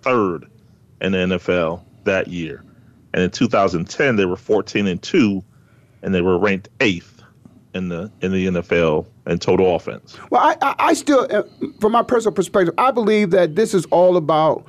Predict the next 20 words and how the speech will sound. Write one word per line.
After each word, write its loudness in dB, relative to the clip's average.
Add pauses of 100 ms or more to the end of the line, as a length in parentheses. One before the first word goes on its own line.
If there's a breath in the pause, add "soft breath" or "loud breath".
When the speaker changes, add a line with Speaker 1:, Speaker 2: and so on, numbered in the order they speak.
(220 loud breath)
Speaker 2:
right 2
now, 2 (280 loud breath)
this 2
is 0
about 0 (380 soft breath)
Tom 2
Brady 4 (720 soft breath)
and 0
Bill 4
Belichick. 0
I 2
believe 4
that 2
Bill 4
Belichick 2
has 0 (360 soft breath)
convinced 0
Tom 2
Brady 0 (540 soft breath)
that 2